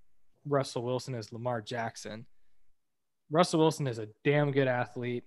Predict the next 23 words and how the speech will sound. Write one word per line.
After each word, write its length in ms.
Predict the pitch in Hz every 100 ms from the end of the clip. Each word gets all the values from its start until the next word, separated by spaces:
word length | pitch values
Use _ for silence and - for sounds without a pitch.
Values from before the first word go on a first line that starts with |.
| - - - -
He's 200 | 151 127
extremely 720 | - - - 139 160 156 143
good 220 | 135 135
in 120 | 135
open 300 | 131 123 135
field 480 | 120 135 127 120 123 - - -
with 240 | 139 120 -
his 200 | - 143 120 - _ _
picking 300 | - 151 156
running 320 | 135 135 135 127
lanes, 440 | 127 127 123 - _ _
choosing 240 | 143 139
when 140 | 139 135
to 60 |
go 140 | 131 139
out 100 | 131
of 100 | 123
bounds. 420 | 120 120 120 117
He 100 | -
takes 320 | - 135 -
care 220 | - 131
of 60 | 127
himself. 600 | 120 113 - 110 113 -